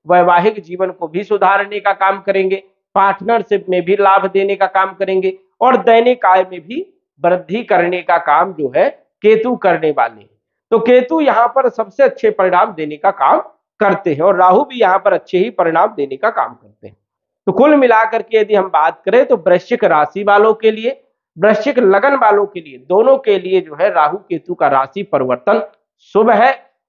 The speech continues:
और ये सब स्वतंत्र रूप से ग्रह गोचर करेंगे तो कहीं ना कहीं आपको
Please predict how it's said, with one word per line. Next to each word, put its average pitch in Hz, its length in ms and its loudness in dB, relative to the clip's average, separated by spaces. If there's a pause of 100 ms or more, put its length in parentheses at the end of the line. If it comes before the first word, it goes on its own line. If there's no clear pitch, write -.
और 214 160 4
ये 220 140 2
सब - 200 -6
स्वतंत्र 269 540 -2
रूप 226 200 -4
से 208 180 -4
ग्रह 180 220 -4
गोचर 170 340 -8
करेंगे 147 420 0
तो - 340 -8
कहीं 180 280 0
ना 190 60 -10
कहीं 170 260 -2
आपको 175 640 -2